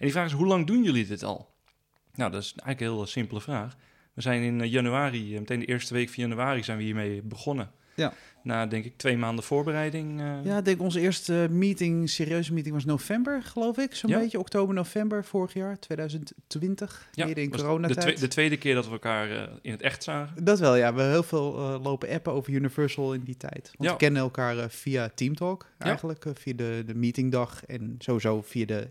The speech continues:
Speaker 2: appgroep. De leukste appgroep van Nederland, moet ik zeggen.
Speaker 1: Zeker.
Speaker 2: Altijd gezellig. Eh, dus ja, dat, nu, eh, drie kwart jaar. Ja, half, nee, half jaar is het nu. Dus
Speaker 1: Ja.
Speaker 2: we zitten nu in
Speaker 1: Ja,
Speaker 2: juli.
Speaker 1: zeker, zeker.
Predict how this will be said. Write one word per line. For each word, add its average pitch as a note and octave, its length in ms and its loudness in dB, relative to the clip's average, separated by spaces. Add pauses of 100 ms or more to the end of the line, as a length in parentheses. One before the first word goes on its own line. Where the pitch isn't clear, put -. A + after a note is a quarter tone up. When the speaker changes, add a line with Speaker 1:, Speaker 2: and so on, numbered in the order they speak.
Speaker 2:
appgroep. C#3+ 540 -4
De B2+ 200 0
leukste C#3 380 4
appgroep B2+ 320 -2
van A#2 100 -8
Nederland, D#3 320 -2
moet D#3+ 100 -6
ik - 60 -12
zeggen. E3+ 340 -4
Speaker 1:
Zeker. C3+ 440 -4
Speaker 2:
Altijd B2 260 0
gezellig. - 480 -4 (640)
Eh, F3+ 280 2 (140)
dus G3+ 140 4
ja, G#3 180 4
dat, C#3 280 2
nu, D3 320 4
eh, A2+ 120 6
drie A#2 320 0
kwart A#2+ 280 0
jaar. E3+ 260 2
Ja, D#3+ 200 -2
half, C#3 200 2
nee, F3+ 200 2
half D#3 220 0
jaar G3+ 200 -4
is F#3 80 -4
het F#3+ 80 -4
nu. F#3+ 160 -2 (320)
Dus - 140 -2
Speaker 1:
Ja. A#3+ 80 0
Speaker 2:
we D#3+ 80 0
zitten C#3 260 -4
nu C#3 140 2
in B2 80 0
Speaker 1:
Ja, A#2+ 180 0
Speaker 2:
juli. C3 220 8
Speaker 1:
zeker, D3 200 2 (280)
zeker. C3 400 -2